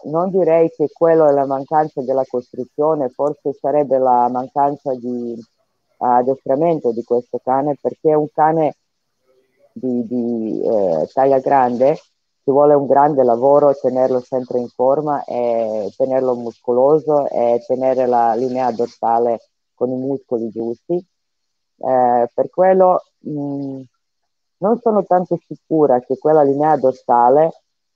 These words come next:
che non è, non è solida, non è, non è stabile in movimento, forse viene dal mancanza di addestramento, non tanto della mancanza in costruzione,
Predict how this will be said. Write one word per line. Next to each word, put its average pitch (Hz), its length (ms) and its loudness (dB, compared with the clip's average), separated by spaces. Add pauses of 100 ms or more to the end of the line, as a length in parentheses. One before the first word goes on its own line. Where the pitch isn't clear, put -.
che 135 500 4
non 160 320 -2
è, 147 180 0
non 143 240 -4
è 147 60 -2
solida, 120 720 0
non 123 300 -6
è, 113 340 -6
non 127 180 -6
è 139 60 0
stabile 113 560 -2
in 110 100 -4
movimento, 120 760 -4 (480)
forse 170 380 0
viene 151 380 2
dal 131 180 0
mancanza 139 600 -2
di 120 140 -2
addestramento, 123 800 -2
non 143 220 -2
tanto 143 400 0
della 123 320 0
mancanza 131 560 -2
in 123 100 -6
costruzione, 117 920 -6